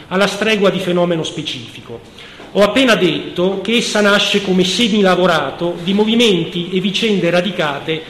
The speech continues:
nel percorso dell'estrema sinistra classica. Ma è importante precisare che ben presto diviene il bacino collettore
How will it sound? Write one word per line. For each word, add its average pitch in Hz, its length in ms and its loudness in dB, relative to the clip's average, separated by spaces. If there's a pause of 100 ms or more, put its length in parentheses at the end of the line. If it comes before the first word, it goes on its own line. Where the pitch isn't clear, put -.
(120)
nel 185 180 0
percorso 202 500 -2
dell'estrema 175 500 0
sinistra 170 480 -4
classica. 123 720 -12 (580)
Ma 208 180 4
è 247 40 4
importante 247 560 2
precisare 202 600 0
che 196 100 0
ben 226 200 2
presto 240 340 0
diviene 196 400 2
il 175 80 -2
bacino 185 460 0
collettore 175 1000 0